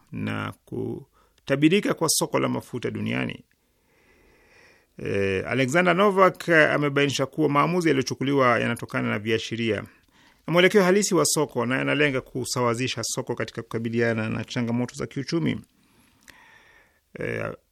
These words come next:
afisa huyo mwandamizi wa Russia amesisitiza kwamba hatua ya pamoja ndani ya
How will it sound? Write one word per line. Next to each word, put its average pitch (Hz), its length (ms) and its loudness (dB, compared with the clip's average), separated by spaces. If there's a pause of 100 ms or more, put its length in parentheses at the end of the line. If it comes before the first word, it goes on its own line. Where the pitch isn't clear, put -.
(320)
afisa - 280 -12
huyo 160 200 4
mwandamizi 143 400 0
wa 135 60 6
Russia 143 260 2
amesisitiza 123 480 0
kwamba 110 300 -2
hatua 127 300 0
ya 123 60 2
pamoja 123 420 -2
ndani 120 300 0
ya 113 280 -2